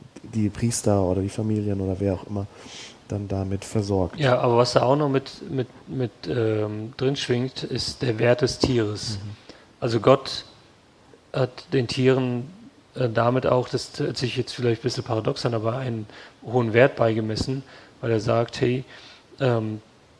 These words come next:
Speaker 2: dieses Tier kann deine Sünde wieder gut machen. Also, ähm, das stellvertretende Opfer.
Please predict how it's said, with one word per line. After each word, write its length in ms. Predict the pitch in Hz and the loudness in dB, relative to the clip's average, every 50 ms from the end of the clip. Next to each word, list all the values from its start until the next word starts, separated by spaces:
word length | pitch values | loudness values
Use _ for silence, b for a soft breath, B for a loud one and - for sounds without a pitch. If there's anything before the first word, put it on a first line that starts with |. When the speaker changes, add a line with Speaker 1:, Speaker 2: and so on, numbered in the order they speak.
| _ _ _ _ | _ _ _ _
Speaker 2:
dieses 280 | - 139 135 143 131 - | -2 2 2 2 0 0
Tier 360 | - - 135 123 120 120 113 - - - - - | -2 0 4 4 4 4 4 0 -4 -16 -18 -10
kann 400 | - - 131 127 127 123 117 113 - - - - _ _ _ _ - | -2 2 2 2 2 0 -2 -6 -10 -16 -20 -20 _ _ _ _ 0
deine 280 | - 127 120 123 127 123 | 4 4 6 6 4 4
Sünde 300 | 110 123 127 127 123 113 | 4 4 4 4 4 4
wieder 180 | 120 117 117 113 | 4 4 2 2
gut 220 | 107 123 - - | 0 -2 -4 -4
machen. 360 | 127 117 107 - - 117 110 - - _ - - | -4 -6 -6 -8 -10 -12 -14 -14 -18 _ -16 -12
Also, 360 | 120 110 117 113 113 113 123 - | -6 -2 0 0 2 0 0 0
ähm, 320 | 123 117 110 107 107 107 110 B B B B B - - - | -2 -2 -2 -4 -6 -8 -12 B B B B B -20 -14 -6
das 120 | - 120 - | -2 -2 0
stellvertretende 800 | - - 131 131 - 131 - - - 127 120 - 120 117 120 | 4 4 2 4 2 0 0 2 0 0 2 2 -2 -2 -2
Opfer. 400 | 143 127 - - - 120 120 123 | -2 -4 -6 -4 -4 -4 -4 -4